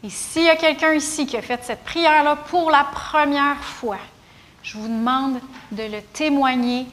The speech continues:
à quelqu'un qui vous est cher, à quelqu'un qui est chrétien, à quelqu'un qui est un, qui est un enfant de Dieu. Témoignez-le. Dites-le, « J'ai fait cette prière-là pour la première fois, puis je suis rendu un enfant de Dieu. » On va se réjouir avec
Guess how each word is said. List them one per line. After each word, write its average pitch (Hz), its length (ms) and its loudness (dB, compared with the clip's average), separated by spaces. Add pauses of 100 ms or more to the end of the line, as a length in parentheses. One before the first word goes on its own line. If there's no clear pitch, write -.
(320)
à 220 120 -6
quelqu'un 269 720 -4 (680)
qui 262 120 -4
vous 240 220 -2
est 233 80 -2
cher, 254 420 2
à 233 60 -2
quelqu'un 247 400 -6
qui 247 240 -8
est 233 100 -8
chrétien, 254 720 0
à 240 60 0
quelqu'un 247 320 -6
qui 240 140 -8
est 233 120 -8
un, 214 220 -6 (440)
qui 226 120 -10
est 214 100 -6
un 220 280 0
enfant 247 240 0
de 226 120 0
Dieu. 220 300 -4 (320)
Témoignez-le. 277 680 4
Dites-le, « 262 360 -4
J'ai 240 220 -4
fait 262 200 -4
cette 262 140 -8
prière-là 247 380 0
pour 247 180 -8
la 226 100 -4
première 233 380 -6
fois, 240 180 -4
puis 240 120 -10
je - 60 -10
suis - 140 -10
rendu 214 400 -10 (540)
un 220 260 -6
enfant 226 240 -4
de 220 140 -4
Dieu. » 220 340 -4 (800)
On 214 120 -6
va 208 120 -2
se 208 100 -12
réjouir 233 420 -4 (100)
avec 214 260 -2